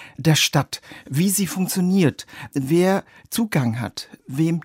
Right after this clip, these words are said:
die Stadt gehört. Und das ist eine ökonomische Ebene, die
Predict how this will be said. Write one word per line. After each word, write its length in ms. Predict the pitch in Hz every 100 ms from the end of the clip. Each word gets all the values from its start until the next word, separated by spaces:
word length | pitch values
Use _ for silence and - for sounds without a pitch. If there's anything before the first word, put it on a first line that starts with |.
| 185
die 60 |
Stadt 320 | 175 220 233
gehört. 400 | - 104 101 92
Und 200 | - 139
das 140 | 165 165
ist 180 | 202 -
eine 240 | 135 139
ökonomische 680 | - - 143 151 220 254 -
Ebene, 360 | 170 170 165 165 - - -
die 440 | - 156 156 156